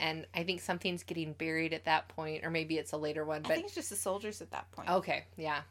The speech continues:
Speaker 1: Max comes over to the apartment, and Isabel and Michael are like, "Great, Liz is coming. We'll leave. Kiss the crap out of her and figure out what's going on." Like, they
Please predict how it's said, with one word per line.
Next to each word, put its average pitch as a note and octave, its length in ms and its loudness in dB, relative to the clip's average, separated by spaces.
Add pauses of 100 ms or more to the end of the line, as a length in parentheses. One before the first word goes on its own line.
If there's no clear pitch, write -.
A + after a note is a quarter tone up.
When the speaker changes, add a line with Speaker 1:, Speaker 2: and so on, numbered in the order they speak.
Speaker 1:
Max F#3 440 6
comes A3+ 240 0
over F#3+ 180 6
to F#3 160 -6
the F3+ 120 0
apartment, F3+ 840 2 (680)
and A3 300 8 (180)
Isabel D#4 680 12
and A3+ 320 10
Michael A#3+ 300 12
are A3 100 8
like, F#3 240 10
"Great, D4 360 6 (440)
Liz A#3+ 220 8
is E4+ 160 6
coming. F4 360 6 (180)
We'll B3+ 360 6
leave. B3+ 320 0 (340)
Kiss - 340 8
the G#3+ 160 4
crap - 600 8
out F#3 220 12
of E3 100 6
her F#3 300 8
and A3 140 6
figure C#4 380 8
out C4+ 120 12
what's C#4 220 6
going B3 400 10
on." A#3+ 200 8
Like, F#3 220 0
they D#4 140 2